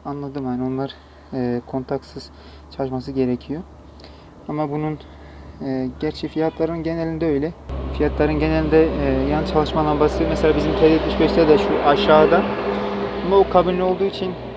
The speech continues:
e, o da kontak çalışıyor. Kabinli olduğu için kabini kilitlediğiniz zaman sıkıntı olmuyor. Bunda işte çocuklar bazen biniyor, lambaları falan yakıyor.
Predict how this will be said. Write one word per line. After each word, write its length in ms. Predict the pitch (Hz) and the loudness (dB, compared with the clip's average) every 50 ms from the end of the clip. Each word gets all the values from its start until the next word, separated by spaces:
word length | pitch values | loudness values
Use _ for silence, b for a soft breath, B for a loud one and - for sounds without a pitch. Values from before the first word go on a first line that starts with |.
| - - - 147 | -10 -10 -8 -6
e, 200 | 143 143 139 139 143 | -4 -4 -2 0 0
o 100 | 165 165 | 2 2
da 160 | 165 147 - | 2 2 0
kontak 380 | - 143 135 131 131 127 - - | -2 -4 -2 -2 -4 -4 -4 -4
çalışıyor. 440 | 127 127 123 120 - - 139 139 | -4 -4 -4 -4 -4 -6 -6 -4
Kabinli 300 | - 143 143 143 151 151 | -2 -2 -2 -2 -2 -4
olduğu 180 | 151 151 156 160 | -4 -4 -4 -4
için 220 | 156 - 143 131 | -4 -4 -6 -4
kabini 460 | 127 135 135 131 139 143 143 139 - - | -2 -2 -2 0 -2 -2 -4 -6 -8 -10
kilitlediğiniz 400 | - - 139 135 131 143 143 127 | -8 -6 -6 -4 -4 -4 -4 -2
zaman 200 | 127 127 127 123 | -2 -2 -2 -4
sıkıntı 380 | 123 - - 131 123 123 139 | -6 -8 -10 -10 -8 -6 -6
olmuyor. 280 | 135 127 123 123 123 117 120 | -4 -4 -4 -4 -4 -4 -4
Bunda 200 | 131 135 131 135 | -4 -2 -2 -2
işte 260 | 135 - - - 135 B B B B B B B B B - - - | -4 -4 -6 -6 -8 B B B B B B B B B -12 -10 -6
çocuklar 340 | - 139 135 131 147 143 135 | -4 -4 -2 -2 -2 0 0
bazen 320 | 135 135 131 131 135 135 | 0 0 0 0 -2 -2
biniyor, 280 | 127 135 139 139 131 117 | -2 -2 -2 -4 -4 -4
lambaları 440 | 120 120 120 120 120 123 123 123 127 | -4 -2 -2 -2 0 0 0 -2 -2
falan 240 | - - 123 127 127 | -4 -4 -2 -2 -2
yakıyor. 440 | 127 123 123 - - - - - | -2 -2 -4 -4 -4 -4 -4 -4